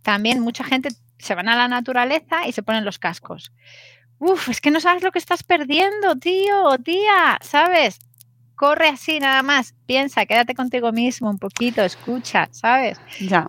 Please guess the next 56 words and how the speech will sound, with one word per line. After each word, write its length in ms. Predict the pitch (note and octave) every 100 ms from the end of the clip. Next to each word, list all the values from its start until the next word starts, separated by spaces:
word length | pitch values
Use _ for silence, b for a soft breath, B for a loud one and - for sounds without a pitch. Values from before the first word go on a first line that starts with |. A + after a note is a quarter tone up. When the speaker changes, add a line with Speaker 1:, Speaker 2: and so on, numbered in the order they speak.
| -
Speaker 1:
Eh, 320 | G#3 G3+ G3
pero 200 | G#3+ G3+
sí 240 | F#3+ C4 B3
que, 580 | B3 A3 G#3 G3+ G3 F3+
que, 380 | G3+ F#3+ F#3 E3+
que 140 | F#3+
cuesta 560 | - A3+ B3 - G#3 G#3
esto, 260 | A#3 G#3+
¿no? 120 | G#3 A#3+
Bueno, 220 | C4 C#4+
pues 140 | A3+ G#3+
así 160 | B3+
voy 80 | C4
escuchando 420 | - C#4+ C#4 A#3+
el 60 | A3
podcast, 440 | G3 F#3+ F#3+ -
pues 140 | G3+ F#3+
no 100 | F#3
sé 120 | F#3+
qué. 160 | G#3+ G3+ B B B
Yo 100 | A3+
muchas 220 | A#3 C4+ B3+
veces 180 | C4
cuando 220 | - A#3+ A#3+
salgo 280 | A#3+ A#3+
con 200 | A3+ A#3
la, 420 | A3 A3 G#3+ G#3+ G#3 F#3+ - -
con 140 | G#3+ G3+
la 140 | F3
perra, 480 | - A3+ A#3+ A#3+ -
bueno, 200 | G3 F#3
si 80 | E3
salgo 320 | E3+ F3 F3+
con, 640 | - F#3+ F#3+ F#3 F#3 F#3
con 160 | F#3 F#3+
los 140 | F#3
peques, 520 | - G3+ A#3 A3+ A#3 -
por 180 | F3
supuesto, 500 | - E3 F#3+ - F#3
¿no? 140 | F3+ A3 B B B -
Pero 140 | G#3+
incluso 280 | G#3 G3+ G3
con 100 | G3
la 140 | E3+ E3+
perra 240 | G3 C4
me 100 | B3+
dejo 180 | G3 A3+
el 40 | A3+
teléfono 460 | A3+ G#3+ - G3+
ahí 380 | G3+ G#3+ C#4+ - -
y 80 | G#3
solamente 520 | - G#3+ G#3 G#3 G3
paseo, 520 | F#3 D#3+ - F3+ E3
¿no? 200 | E3+ A#3 D4+
Me 160 | G#3
gusta, 380 | G3 G#3 -